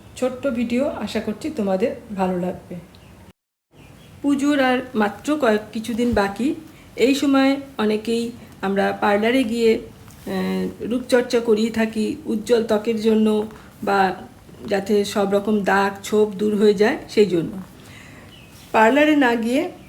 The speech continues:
ঘরে বসেই সাধারণ কিছু উপকরণ দিয়েই কিন্তু এই, উম, আমরা রূপচর্চাটা করে নিতে পারি। তাতে আমাদের ত্বক খুব উজ্জ্বল হবে। আর তোমরা দেখতে থাকো ভিডিওটা। দেখো, একটা বাটির মধ্যে আমি নিয়ে নিলাম দু চামচ বেসন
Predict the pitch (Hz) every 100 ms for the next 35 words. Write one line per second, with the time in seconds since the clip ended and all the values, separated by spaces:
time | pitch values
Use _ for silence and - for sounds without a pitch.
0 | - 196 208 208 254 240 220 254 330 -
1 | - 226 214 269 311 302 294 285 240 247
2 | 240 247 262 247 233 294 359 - 214 196
3 | 208 208 - 202 208 196 196 - - -
4 | 202 190 190 - 208 196 196 214 - 220
5 | 220 226 277 214 190 185 202 202 214 349
6 | - - 202 202 277 - 202 196 202 196
7 | - - 208 262 311 - - - - -
8 | 311 - - 220 285 285 269 277 339 -
9 | - - - - - 185 185 180 - -
10 | - - - 208 196 196 202 220 294 285
11 | 294 339 285 220 254 269 330 - - 233
12 | 208 202 - 302 - - 208 - - -
13 | 208 196 190 240 233 220 226 208 208 214
14 | 214 214 226 311 294 220 220 233 208 277
15 | 302 202 180 -